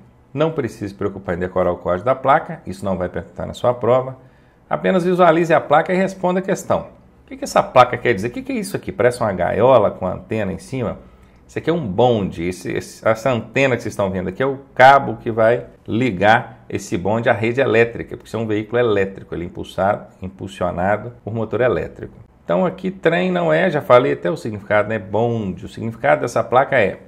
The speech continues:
bonde, letra B. Mas aí podem vir perguntas em torno disso aí. Vamos lá no, no outro slide aqui pra eu mostrar pra vocês algumas coisas que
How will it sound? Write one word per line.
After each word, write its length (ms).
bonde, 500
letra 340
B. 380
Mas 160
aí 60
podem 340
vir 220
perguntas 880
em 80
torno 380
disso 260
aí. 240
Vamos 360
lá 240
no, 440
no 80
outro 320
slide 340
aqui 100
pra 100
eu 60
mostrar 320
pra 120
vocês 280
algumas 340
coisas 400
que 260